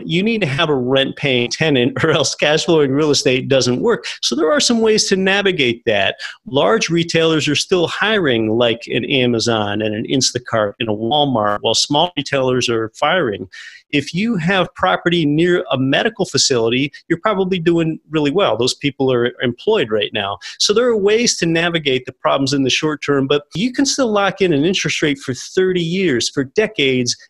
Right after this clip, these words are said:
and that is substantially going to outlast the pandemic. Demographically, we've had more millennials entering prime renter age,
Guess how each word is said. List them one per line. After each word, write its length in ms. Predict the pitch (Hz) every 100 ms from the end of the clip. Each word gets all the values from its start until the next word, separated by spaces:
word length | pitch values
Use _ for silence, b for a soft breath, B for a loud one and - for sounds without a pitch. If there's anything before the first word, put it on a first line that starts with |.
| -
and 140 | 147
that 120 | 202
is 140 | 190 -
substantially 800 | 139 - - - 240 - 170
going 240 | 143 143 135
to 200 | 143 -
outlast 760 | 127 - 139 143 113 107 - b b -
the 80 | 123
pandemic. 720 | 139 139 123 143 131 104 - - b b b _ 127
Demographically, 1040 | 156 285 254 143 127 135 - 139 143 -
we've 220 | 139 185
had 260 | 165 196 160
more 300 | 143 147 175
millennials 600 | 175 165 196 233 147 143 -
entering 540 | 139 135 - 160 143 135
prime 400 | - 160 151 131
renter 340 | 202 214 151
age, 400 | 123 123 123 123